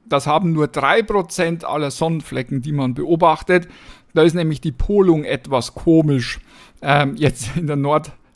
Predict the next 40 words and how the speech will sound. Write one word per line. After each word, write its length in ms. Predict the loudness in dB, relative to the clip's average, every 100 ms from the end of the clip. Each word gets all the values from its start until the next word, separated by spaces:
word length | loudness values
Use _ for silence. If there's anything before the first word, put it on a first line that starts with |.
| _
äh, 240 | -4 -4
in 100 | -2
der 100 | -2
Nordhemisphäre 840 | 0 0 0 -2 -2 -4 -2 -2 -2
der 120 | -4
Sonne. 380 | 0 2 2 -2 -10 -20 -10
Gucken 140 | -4 -2
wir 60 |
uns 100 | 0
aber 180 | 2 0
gleich 200 | 0 -4
ein 100 | -4
bisschen 280 | -6 -6 -4
genauer 440 | -2 0 0 0
an, 180 | -2 -2
warum 260 | -4 -2 -2
das 280 | -2 -2 -4
so 100 | -2
ist. 240 | -2 -4 -18 -20 -8
Und 120 | 4
darum 320 | 6 6 4
hat 180 | 0 2
der 160 | 0 0
schon 300 | 0 -2 0
so 260 | 4 6
ein 120 | 6
gewisses 420 | 0 -2 -2 -4 -6
Potenzial, 1040 | 0 0 2 0 0 -2 2 4 2 2
würde 160 | -4 -6
ich 100 | -6
mal 200 | -8 -8
sagen. 340 | -12 -12 -6
Also 160 | -6 0
der 140 | -2
kann 380 | -2 -2 0 0
schon 480 | 2 4 4 0 -4 -16 _ _ _ _ _
besondere 560 | 0 2 2 2 2 2
Dinge 320 | 0 0 2
machen, 680 | 4 4 4 0 2 0 -4
äh, 340 | 2 4 4